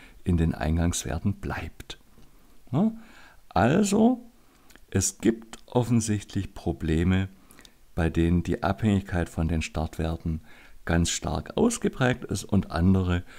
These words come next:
bei denen das eigentlich ziemlich harmlos ist. Das ist etwas, das Lorenz bezeichnet hat,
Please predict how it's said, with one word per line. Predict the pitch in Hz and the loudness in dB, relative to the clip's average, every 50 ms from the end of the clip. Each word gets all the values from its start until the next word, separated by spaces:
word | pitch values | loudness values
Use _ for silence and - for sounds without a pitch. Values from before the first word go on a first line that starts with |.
| - - - | -20 -18 -10
bei | - 80 78 | -4 -4 -2
denen | 76 78 78 80 82 82 78 | -2 0 -2 -2 -2 -2 -4
das | - 80 80 - - - - - - - - - - - | -4 -6 -6 -6 -6 -8 -10 -14 -18 -18 -16 -16 -10 -6
eigentlich | 82 78 85 82 76 - | -2 0 0 0 0 -2
ziemlich | - - 76 76 90 117 - - - - | -6 -4 -2 0 0 0 0 -2 -6 -8
harmlos | 67 69 73 78 73 60 50 - - - | -6 -4 -4 -4 -4 -4 -6 -8 -10 -10
ist. | - - 87 - - - - - - - - - - - - - - - - - - - - - - - - - - - | -10 -10 -10 -8 -8 -10 -10 -14 -20 -20 -20 -20 -20 -20 -20 -20 -20 -20 -20 -20 -20 -20 -20 -20 -20 -20 -20 -12 -4 0
Das | 95 120 160 160 - - - | 2 4 4 2 0 -4 -8
ist | - - - 104 104 - - - - - - - - - - - - - - - - | -6 -2 0 0 0 0 -2 -4 -4 -8 -12 -16 -18 -18 -20 -20 -20 -20 -20 -12 -4
etwas, | - 92 87 - - 87 85 82 - - | -2 -2 -2 0 0 0 0 0 -2 -2
das | - 82 80 - - - | -4 -4 -4 -4 -4 -2
Lorenz | 82 85 90 104 110 113 113 110 107 - | 0 2 4 4 4 2 2 2 0 -2
bezeichnet | - - - - - - 82 82 87 87 92 90 78 - | -4 -6 -6 -6 -6 -4 -4 -2 -2 0 -2 -2 -4 -4
hat, | - 80 - - - | -6 -6 -6 -8 -12